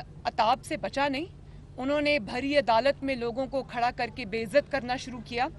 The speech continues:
और, अ, अपने कुर्सी का फ़ायदा उठाया,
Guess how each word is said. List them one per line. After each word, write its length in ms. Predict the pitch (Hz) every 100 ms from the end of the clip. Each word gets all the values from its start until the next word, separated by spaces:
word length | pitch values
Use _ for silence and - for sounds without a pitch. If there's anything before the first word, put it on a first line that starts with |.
| - - - - - - - - - -
और, 240 | 247 269 277
अ, 380 | 269 269 262 254 - - - -
अपने 300 | 233 285 302 285 - - - - -
कुर्सी 300 | 277 269 311
का 140 | - 262
फ़ायदा 340 | - 226 226 294
उठाया, 420 | 294 277 285